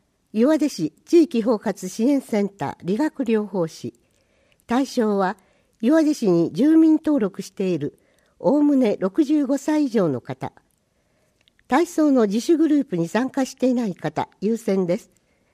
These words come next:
定員は先着二十名。費用は無料です。動きやすい服装で、飲み物、タオル、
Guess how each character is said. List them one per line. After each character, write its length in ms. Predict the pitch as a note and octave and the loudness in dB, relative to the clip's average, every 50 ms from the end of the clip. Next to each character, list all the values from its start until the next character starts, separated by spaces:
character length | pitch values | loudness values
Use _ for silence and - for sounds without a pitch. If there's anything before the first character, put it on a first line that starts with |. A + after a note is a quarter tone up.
| _ _ _ _ _ _ _ _ - | _ _ _ _ _ _ _ _ 0
定 160 | - C4+ C#4 | 4 4 6
員 300 | C4+ C#4 C4 A#3+ A#3+ A#3 | 6 6 4 4 4 4
は 200 | G3 F#3 E3 - _ | 2 2 0 -2 _
先 280 | - - C#4+ D4+ D#4 | -4 0 2 2 2
着 280 | - - D4 - - B3 | 2 -2 -2 0 2 2
二 200 | A3+ A3+ A3 G#3 | 2 4 2 2
十 220 | - A#3 G#3 F3+ | 2 2 2 2
名。 220 | D3+ C3 B2 B2 _ _ _ _ _ _ _ _ _ _ _ _ | 0 -2 -4 -6 _ _ _ _ _ _ _ _ _ _ _ _
費 140 | - D4+ D#4+ | 2 4 4
用 140 | D4+ C4 | 4 4
は 160 | G3+ E3 D3 C#3 | 2 2 0 0
無 140 | D#3 E3+ | 0 0
料 220 | F3 F#3+ F3+ F3 E3 | 0 0 0 -2 -2
で 160 | D3+ D#3+ - | -2 -4 -6
す。 180 | - - _ _ _ _ _ _ _ _ _ _ _ _ _ _ _ _ _ _ - | -6 -10 _ _ _ _ _ _ _ _ _ _ _ _ _ _ _ _ _ _ -4
動 220 | F#3+ G3 C#4 D#4+ | -2 0 0 0
き 140 | D#4 - D4+ | 2 2 2
や 100 | D4 D4 | 2 2
す 140 | - - B3+ | 0 -2 -2
い 120 | G#3 G3+ | -2 -2
服 180 | F3+ - - - | -4 -6 -14 -18
装 280 | - - G#3+ G3 F3+ | -8 -4 -2 -2 0
で、 180 | E3+ F3 F3+ G3 _ _ _ _ _ _ _ _ _ - | -2 -2 -4 -4 _ _ _ _ _ _ _ _ _ 0
飲 160 | G3 G#3 A3+ | 2 2 4
み 120 | C#4+ D4 | 4 4
物、 380 | C4 B3+ E3 D3 C3 A2+ - - _ _ _ _ - - | 4 2 2 2 0 -2 -6 -10 _ _ _ _ -10 -4
タ 160 | C4+ C#4 C4+ | -2 -2 0
オ 120 | G#3+ F#3 | 0 -2
ル、 200 | D3+ C#3+ - - | -4 -4 -6 -8